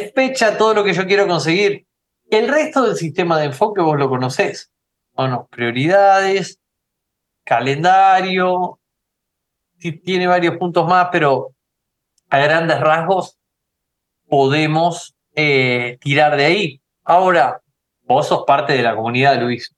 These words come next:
Muchos creativos, es opcional, ¿no? Los que quieren, se juntarían una vez cada quince días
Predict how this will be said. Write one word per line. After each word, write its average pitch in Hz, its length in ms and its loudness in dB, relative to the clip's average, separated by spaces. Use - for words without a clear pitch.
Muchos 202 720 0
creativos, 196 1160 0
es 139 200 -4
opcional, 131 580 0
¿no? 139 140 2
Los 139 140 -2
que 120 160 -4
quieren, 131 400 -2
se - 180 -4
juntarían 180 840 0
una 185 300 2
vez 185 540 0
cada 147 360 2
quince 175 440 0
días 127 520 -4